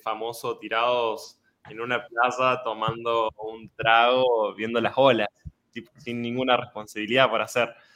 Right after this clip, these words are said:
Y ahí es el punto donde vos decís, "Bien, ¿queremos una vida así? O sea, ¿realmente queremos no tener que trabajar nunca más?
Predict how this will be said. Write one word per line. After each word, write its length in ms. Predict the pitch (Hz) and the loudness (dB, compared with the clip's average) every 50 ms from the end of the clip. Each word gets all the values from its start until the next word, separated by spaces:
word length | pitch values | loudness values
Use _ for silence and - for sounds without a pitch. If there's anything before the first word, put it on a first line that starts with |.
| _ _ _ - | _ _ _ 0
Y 20 | - | 4
ahí 200 | 110 120 135 143 | 4 6 6 6
es 80 | 147 | 4
el 120 | 139 123 - | 4 2 0
punto 280 | - 123 131 135 135 139 | -2 -4 -4 -2 0 0
donde 160 | 131 120 117 | 0 2 2
vos 140 | 113 117 123 | 2 2 2
decís, 320 | 120 113 - - 123 123 | 0 -4 -6 -6 -6 -4
"Bien, 340 | 113 123 131 123 117 113 98 - | 0 0 0 0 0 -2 -6 -6
¿queremos 380 | 104 107 113 135 156 160 156 | -2 0 0 0 0 0 0
una 200 | 147 143 143 131 | 0 0 0 -2
vida 180 | 120 120 123 123 | -2 -2 -4 -6
así? 400 | 123 - - - - 175 214 - _ _ _ _ _ _ _ _ | -6 -8 -14 -16 -14 -16 -16 -18 _ _ _ _ _ _ _ _
O 100 | - 110 | -18 -10
sea, 340 | - - 113 110 110 104 107 | -6 -2 0 0 0 0 0
¿realmente 460 | - 127 131 135 135 139 135 135 - | 0 0 0 0 -2 -4 -4 -4 -4
queremos 420 | 123 117 113 113 120 123 120 117 | -2 -2 -2 -2 -2 -2 -4 -4
no 140 | 113 117 120 | -4 -4 -2
tener 420 | 120 117 110 110 113 110 - - - _ _ _ _ | -2 -2 -2 -2 -2 -2 -4 -8 -18 _ _ _ _
que 100 | - 113 | -8 -4
trabajar 420 | 107 107 107 104 104 - 127 110 | -2 0 0 -2 -2 -4 -8 -8
nunca 300 | 117 117 120 120 - 120 | -6 -6 -6 -4 -4 -2
más? 400 | 110 117 120 139 170 - - - | 0 0 0 0 -2 -4 -10 -20